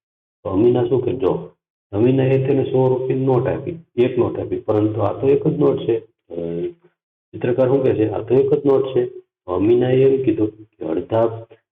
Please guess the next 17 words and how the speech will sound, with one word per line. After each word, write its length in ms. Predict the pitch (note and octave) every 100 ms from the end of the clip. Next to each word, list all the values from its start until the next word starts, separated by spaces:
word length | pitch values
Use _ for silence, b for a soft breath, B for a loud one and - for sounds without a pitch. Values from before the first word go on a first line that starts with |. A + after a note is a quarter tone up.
| _ _
અ, 40 | F#2 F2+ G2
બીજા 380 | - A2+ B2+ A2
અડધા 320 | G#2+ B2+ C3
બરાબર 480 | B2+ A2 B2 B2+ A#2+
આવા 240 | B2 C3+
જ 40 |
પૈસા 440 | A#2+ A2 - - -
છે, 200 | - E2+ - _ _ _ _
તેથી 280 | F2 - F#2+
પૂરા 300 | G#2 A2+ A#2
પૈસા 380 | G#2 F#2 G2 F#2+
મેળવવા 380 | F2+ F2 F#2
માટે 440 | E2+ D#2+ D#2+ A2+ B2
નોટની 440 | G#2 F2+ - G2+
બાજુમાં 460 | - - F#2 G#2 A2+
અરીસો 440 | F2+ - _ A2+
મૂકો. 460 | B2 C#3 F2+ -